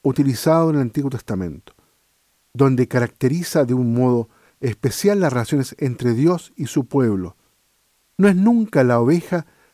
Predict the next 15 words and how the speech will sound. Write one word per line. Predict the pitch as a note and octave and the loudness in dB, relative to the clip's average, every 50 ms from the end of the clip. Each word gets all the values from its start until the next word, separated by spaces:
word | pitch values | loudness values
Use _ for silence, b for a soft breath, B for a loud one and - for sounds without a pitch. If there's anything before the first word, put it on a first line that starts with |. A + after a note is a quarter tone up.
| b b _ | b b _
la | C3 C3+ A#2 | -2 -2 2
que | - D3 B2+ | 2 0 2
parte | - D3 D3+ D#3+ - E3 | 2 2 0 2 0 0
a | D3 | 2
la | C3+ B2 A#2+ | 2 2 2
búsqueda | C#3 D3 - - - - C3 A#2+ | 0 -2 -4 -6 -4 -2 0 0
del | A2+ G#2+ | -2 -2
pastor, | - A2+ G2+ - - _ E3+ D3 A2 F#2+ - _ _ _ _ _ _ _ _ | -4 -6 -8 -8 -4 _ -2 -2 -2 -4 -12 _ _ _ _ _ _ _ _
sino | _ - D3+ C#3+ C3+ C#3+ D3+ C#3+ - | _ -2 0 2 2 2 0 -2 -4
a | - B2 | -6 -2
la | A2+ A2+ | -2 -2
inversa. | A2 G#2 G2 A#2+ A2+ G#2 - - - E2 - - _ _ _ _ _ _ _ _ _ _ _ _ | -2 0 0 0 0 0 -4 -10 -16 -16 -18 -20 _ _ _ _ _ _ _ _ _ _ _ _
En | - A2+ A2+ | -6 -4 -2
otros | A#2 A2 D#3 D#3 D3+ - | -2 -2 -4 -6 -2 0
términos, | - E3 E3+ F3 F3+ F3 E3+ C#3+ - - | 0 0 2 0 0 -4 -6 -8 -10 -16